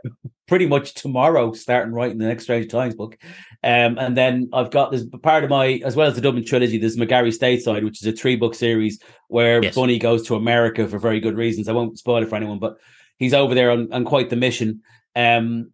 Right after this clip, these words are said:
Speaker 1: because of, frankly, pandemic and stuff, the book I was gonna write that was the next one in that series got delayed 'cause it couldn't go over to America. 'Cause it, I don't do, like, I'm not one of these people who does an incredible amount of research, but it was something that I really needed to research. Um, but that's gonna be, there's definitely gonna be another McGarry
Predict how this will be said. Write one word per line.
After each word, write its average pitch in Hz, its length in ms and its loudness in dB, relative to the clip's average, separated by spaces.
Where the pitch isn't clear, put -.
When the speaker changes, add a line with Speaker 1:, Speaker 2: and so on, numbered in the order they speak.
Speaker 1:
because 165 440 0
of, 143 240 0
frankly, 123 300 -2
pandemic 123 560 0
and 104 80 -2
stuff, 107 280 -4
the 117 80 -2
book 127 220 0
I 113 60 4
was 113 100 2
gonna 113 200 0
write 120 280 2
that 110 80 -4
was 104 100 -8
the 113 80 -2
next 117 220 -2
one 113 80 0
in 110 60 -4
that 110 180 -2
series 113 340 0
got 113 160 -2
delayed 110 380 0
'cause 110 120 -12
it - 60 -12
couldn't 104 160 -8
go 107 100 -6
over 107 120 -6
to 104 100 -10
America. 104 420 -4
'Cause 87 140 -8
it, - 160 -6
I 131 100 4
don't 143 260 2
do, 127 360 0
like, 113 220 0
I'm 127 80 2
not 131 180 2
one 123 80 2
of 117 60 0
these - 20 -4
people 117 120 -8
who 113 140 -4
does 107 100 -2
an 107 120 -12
incredible 120 360 -2
amount 110 160 -2
of 104 60 -4
research, 113 380 0
but 113 60 -2
it 113 60 2
was 110 80 -2
something 131 160 -2
that 113 100 -2
I 113 40 2
really 113 220 2
needed 113 240 2
to 107 60 -4
research. 110 500 0
Um, 113 340 2
but 123 260 0
that's - 380 0
gonna 120 260 0
be, 113 280 -2
there's 120 160 -2
definitely 135 280 0
gonna 113 120 2
be 113 80 2
another 110 180 0
McGarry 107 300 0